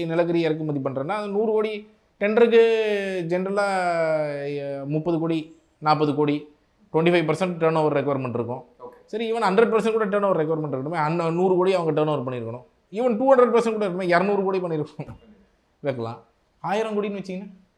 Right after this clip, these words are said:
Speaker 1: அந்த கம்பெனி பங்கெடுக்கிற கம்பெனி ஆயிரம் கோடி ரூபா டர்ன் ஓவர் இருக்கிற கம்பெனியா இருந்தா தான் இந்த நூறு கோடி டெண்டர்லயே பங்கெடுக்க முடியும்னு வச்சீங்கன்னா என்ன அர்த்தம்? புரியுதுங்களா?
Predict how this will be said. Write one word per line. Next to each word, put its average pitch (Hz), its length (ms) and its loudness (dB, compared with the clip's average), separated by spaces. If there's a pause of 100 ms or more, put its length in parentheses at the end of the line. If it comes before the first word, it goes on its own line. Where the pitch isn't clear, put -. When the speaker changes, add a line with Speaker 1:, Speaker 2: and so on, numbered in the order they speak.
(300)
Speaker 1:
அந்த 143 180 -2
கம்பெனி 175 340 -2
பங்கெடுக்கிற 180 480 0
கம்பெனி 165 260 -4
ஆயிரம் 165 380 2
கோடி 165 140 -4
ரூபா 175 240 0
டர்ன் 165 80 0
ஓவர் 170 160 -2
இருக்கிற 147 240 -2
கம்பெனியா 139 320 -6
இருந்தா 131 180 -10
தான் 180 340 -8 (140)
இந்த 147 160 -2
நூறு 170 220 2
கோடி 156 200 2
டெண்டர்லயே 156 480 -2
பங்கெடுக்க 147 360 0
முடியும்னு 131 320 -8
வச்சீங்கன்னா 123 260 -14
என்ன 107 100 -16
அர்த்தம்? - 260 -20 (2000)
புரியுதுங்களா? 117 420 0